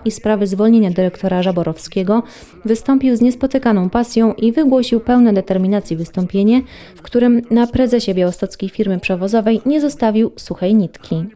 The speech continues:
Należy też docenić ogromny wkład posła Jacka Niedźwieckiego, którego wizyta w siedzibie suwalskiego P K S-u, zainicjowana przez pracowników oddziału, zakończyła się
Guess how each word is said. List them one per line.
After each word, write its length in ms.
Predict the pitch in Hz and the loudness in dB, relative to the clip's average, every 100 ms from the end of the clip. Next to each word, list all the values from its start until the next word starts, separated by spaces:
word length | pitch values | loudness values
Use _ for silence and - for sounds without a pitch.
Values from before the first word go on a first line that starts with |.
| - | -6
Należy 360 | 226 254 294 294 | 0 0 2 0
też 180 | 262 220 | 0 -2
docenić 480 | 208 - 233 233 - | -2 2 4 4 0
ogromny 500 | 214 233 247 226 190 | -2 2 4 2 0
wkład 320 | - 190 - | -4 -6 -4
posła 420 | 208 202 208 202 - | -6 -4 -4 -6 -4
Jacka 360 | 214 214 - | -4 -4 -4
Niedźwieckiego, 800 | 175 175 175 180 - 190 180 226 233 | -4 -4 -6 -8 -6 -2 0 -2 -2
którego 400 | - 202 196 196 | -4 -2 -2 0
wizyta 360 | 220 240 220 | 0 0 -2
w 60 | 208 | -2
siedzibie 340 | 208 190 190 | -4 -2 -4
suwalskiego 560 | 190 196 190 - 185 165 | -4 -4 -4 -4 -6 -4
P 120 | 175 | -6
K 140 | - - | -8 -4
S-u, 380 | 196 - 233 240 - - - | -4 0 0 0 -4 -20 -16
zainicjowana 840 | 196 220 226 226 220 226 226 214 196 | -2 2 4 2 2 0 2 0 0
przez 280 | 190 185 | -4 -6
pracowników 760 | - - 220 226 220 214 175 - | -6 -4 -2 0 2 0 -4 -6
oddziału, 500 | 180 185 226 220 214 | -6 -2 0 2 0
zakończyła 580 | 214 262 294 277 240 220 | -2 -4 -2 -2 0 0
się 180 | 220 | -2